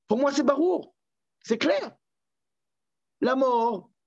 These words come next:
fait en sorte qu'il n'y a pas de yachid. Qu'il n'y a pas de yachid, il n'y a pas d'echad. En fait, la mort, c'est l'antithèse de quoi ? De la hardout.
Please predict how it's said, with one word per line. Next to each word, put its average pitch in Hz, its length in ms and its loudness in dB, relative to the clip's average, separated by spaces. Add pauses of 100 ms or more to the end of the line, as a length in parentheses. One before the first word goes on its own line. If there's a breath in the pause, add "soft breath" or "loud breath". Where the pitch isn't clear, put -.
(380)
fait 254 60 2
en 220 120 0
sorte 220 260 -2
qu'il 220 100 0
n'y 202 40 0
a - 20 -2
pas 202 180 0
de 190 320 2
yachid. 240 560 -2 (1500)
Qu'il 262 100 -2
n'y 262 60 4
a - 20 -8
pas 262 140 0
de 196 80 0
yachid, 175 360 0
il 196 40 -2
n'y 226 40 4
a 226 40 0
pas 285 120 2
d'echad. - 480 -2 (720)
En 226 80 0
fait, 302 180 -2
la 254 120 4
mort, 285 240 0
c'est 269 100 0
l'antithèse 262 440 2
de 220 80 0
quoi ? 190 200 0
De 208 80 4
la 240 120 2
hardout. 254 380 -2